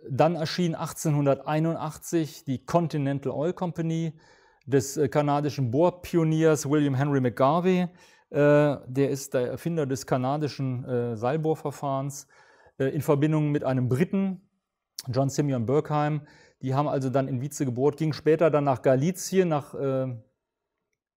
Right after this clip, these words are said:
also heutige Ostpolen, Ukraine.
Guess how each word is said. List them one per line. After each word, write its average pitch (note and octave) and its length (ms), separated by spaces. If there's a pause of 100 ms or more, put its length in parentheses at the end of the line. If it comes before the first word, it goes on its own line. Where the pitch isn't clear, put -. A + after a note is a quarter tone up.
(100)
also A2+ 200
heutige B2 420
Ostpolen, F3+ 760
Ukraine. D#3+ 680